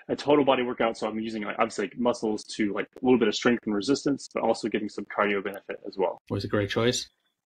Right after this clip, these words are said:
Speaker 2: Uh, what is your favorite piece of technology that you use at the moment to make your life better?
Speaker 1: Oh, that's a good question. Honestly, I feel like, I know some people like,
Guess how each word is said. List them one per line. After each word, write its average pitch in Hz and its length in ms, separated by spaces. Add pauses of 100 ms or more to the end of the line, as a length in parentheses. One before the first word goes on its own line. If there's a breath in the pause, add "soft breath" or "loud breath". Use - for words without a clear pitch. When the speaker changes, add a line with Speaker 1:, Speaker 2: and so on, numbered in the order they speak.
(600)
Speaker 2:
Uh, 117 260
what 139 240
is 214 140
your 170 100
favorite 143 440
piece 147 200
of 131 80
technology 120 920
that 110 180
you 113 60
use 117 260
at 117 80
the 117 80
moment 107 320
to 107 80
make 104 260
your 104 100
life 104 280
better? - 300
Speaker 1:
Oh, 95 180
that's - 200
a - 20
good - 200
question. 113 460 (640 soft breath)
Honestly, 156 460
I 123 100
feel 139 240
like, 117 160
I 139 60
know 139 100
some 131 160
people 123 260
like, 107 240